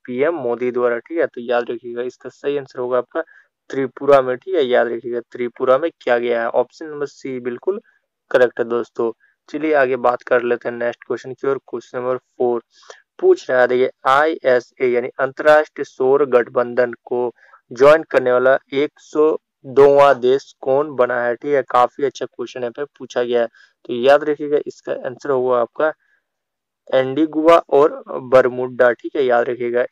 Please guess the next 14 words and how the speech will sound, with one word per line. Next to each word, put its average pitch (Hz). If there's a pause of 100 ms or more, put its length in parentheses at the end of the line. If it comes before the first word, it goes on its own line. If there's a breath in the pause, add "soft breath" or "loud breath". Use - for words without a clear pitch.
ये 143
दो 135
नए 131
देश 131
बने 120
हैं, 127
ठीक -
है। 165
याद 120
रखिएगा 120
ऑप्शन 123
नंबर 135
डी 123
बिल्कुल 123